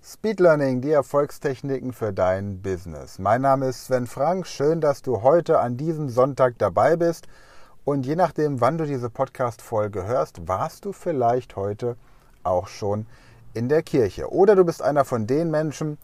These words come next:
die die Kirche nur noch an Weihnachten und Ostern aufsuchen oder möglicherweise im Urlaub,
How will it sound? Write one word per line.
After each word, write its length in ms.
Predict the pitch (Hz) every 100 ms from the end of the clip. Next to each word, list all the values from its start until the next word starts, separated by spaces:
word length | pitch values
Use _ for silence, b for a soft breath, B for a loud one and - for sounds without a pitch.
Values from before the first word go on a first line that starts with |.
| B B B B
die 320 | 143 139 143 139 b b b -
die 100 | 175
Kirche 400 | - 190 185 165
nur 160 | 147 147
noch 140 | 143
an 180 | 123 110
Weihnachten 480 | 107 135 139 - 113
und 100 | 107
Ostern 360 | 147 - 147
aufsuchen 680 | 117 123 - 131 120 117 113 - -
oder 300 | 156 170 160
möglicherweise 760 | 143 135 123 120 110 113 110
im 140 | 104 85
Urlaub, 380 | 110 117 117